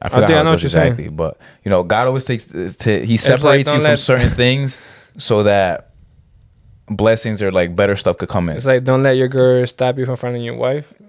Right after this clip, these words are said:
Speaker 1: I don't know about that. I don't, <laughs> I don't know about that. But do you believe that? 'Cause in a way, bro, I don't know if we wanna talk about it now, but, um, the shit that, that happened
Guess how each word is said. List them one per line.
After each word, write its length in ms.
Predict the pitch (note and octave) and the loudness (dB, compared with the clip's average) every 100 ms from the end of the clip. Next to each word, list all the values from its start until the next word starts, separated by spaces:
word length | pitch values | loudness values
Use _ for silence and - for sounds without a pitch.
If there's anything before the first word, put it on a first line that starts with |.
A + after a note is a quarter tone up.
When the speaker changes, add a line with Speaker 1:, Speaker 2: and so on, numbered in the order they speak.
| - _ - | -20 _ -2
Speaker 1:
I 100 | G#2+ | 2
don't 100 | C3+ | 2
know 60 | |
about 180 | A2+ F#2 | 2 0
that. 300 | F#2+ F#2 E2 | 0 0 -2
I 140 | F#2+ | 0
don't, 500 | C#3 E3 G#2+ - - | 0 0 -2 -6 -4
<laughs> 20 | G#3 | 0
I 140 | E3 | 0
don't 80 | E3 | 0
know 80 | D#3+ | -2
about 240 | C#3+ A2+ | -2 -2
that. 180 | G#2 F2+ F3+ F#3+ - | -4 -8 -12 -18 -8
But 260 | G#2+ G2+ - - - - | -2 0 -2 -12 -14 -2
do 100 | A#2 | 2
you 80 | |
believe 280 | B2+ A2 A2+ | 2 2 0
that? 140 | B2+ A2+ | 0 0
'Cause 140 | G#2 | 0
in 80 | A2 | 0
a 80 | G2+ | 2
way, 180 | G#2+ C3 | 2 2
bro, 360 | C3 C3 A#2+ - | 2 0 -2 -2
I 60 | B2 | 0
don't 80 | |
know 60 | D3 | 2
if 40 | |
we 60 | A2+ | 2
wanna 160 | A2 F#2 | 0 0
talk 160 | G#2 | 0
about 180 | G2 F2+ | 0 0
it 60 | D#2+ | 0
now, 260 | G2 B2+ | -2 0
but, 320 | F#2 E2+ D#2 _ _ _ | 0 -2 -4 _ _ _
um, 360 | E2+ E2 D2+ - | -2 -2 -2 -8
the 200 | - F2+ | -4 -2
shit 240 | G2 A2+ G#2+ | 0 -2 2
that, 300 | A#2 G2 F2 | 2 0 -2
that 120 | F#2 | -4
happened 480 | G2 G#2 C3 C3+ | -2 -2 -2 -4